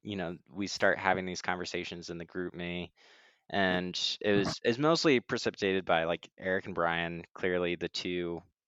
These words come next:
most impacted by this, 'cause they were the only ones who were still playing for the pot, the championship, all of the glory of going down as a, a legend in the Dad Bod League, along with, you know, Dynastic Steven, who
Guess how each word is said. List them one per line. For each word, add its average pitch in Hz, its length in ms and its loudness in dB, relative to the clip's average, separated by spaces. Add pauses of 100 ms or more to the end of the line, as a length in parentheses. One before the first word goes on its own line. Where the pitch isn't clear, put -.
most 92 340 0
impacted 101 520 4
by 92 180 6
this, 95 240 0
'cause 90 200 -4
they 92 180 2
were 90 140 2
the 90 140 -2
only 87 180 -4
ones 87 280 -6
who 92 80 -4
were 85 80 -4
still 85 480 -4 (680)
playing 135 280 6
for - 100 4
the 117 80 0
pot, 92 400 8 (320)
the 92 60 -10
championship, 90 760 -2 (600)
all 107 200 10
of 98 80 4
the 104 60 2
glory 92 520 4
of 87 180 -2 (480)
going 98 260 0
down 92 280 4
as 90 140 -2
a, 90 240 6 (180)
a 98 60 2
legend 92 420 4
in 90 120 -4
the 90 80 -2
Dad 85 280 4
Bod 87 220 2
League, 87 460 -2 (180)
along 87 360 -4
with, 85 420 -6 (220)
you 98 100 -12
know, 87 200 -10 (360)
Dynastic 90 540 -2
Steven, 87 520 -6
who 87 380 -12